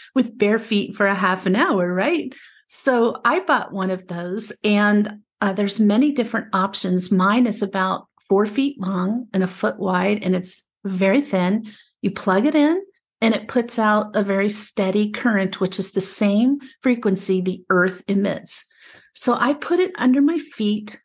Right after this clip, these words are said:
a lot when I'm working, and I just slip my shoes off and put my feet on that, turn it on for a while. They also sell those where you can s-, you can sleep on them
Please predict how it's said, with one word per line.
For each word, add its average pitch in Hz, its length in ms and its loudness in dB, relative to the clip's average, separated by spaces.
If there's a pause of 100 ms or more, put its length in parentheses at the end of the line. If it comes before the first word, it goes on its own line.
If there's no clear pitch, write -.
(160)
a 220 80 0
lot 208 280 2
when 202 140 0
I'm 190 220 0
working, 185 560 -2 (720)
and 214 120 4
I 208 80 4
just 202 240 0
slip 220 200 -2
my 302 100 2
shoes 240 380 0
off 220 240 -6
and 208 160 -4
put - 180 -2
my 233 120 2
feet 220 440 -4
on 196 280 2
that, 190 300 -2
turn 208 220 0
it 262 100 0
on 196 260 0
for 190 180 -4
a 196 100 -2
while. 196 400 -2 (360)
They 220 120 2
also 285 380 0
sell 233 400 0
those 202 540 0
where 202 280 -2
you 208 140 0
can 202 160 -4
s-, - 360 -4
you 214 160 -6
can 190 160 -6
sleep 208 580 -2
on 269 180 4
them 339 160 2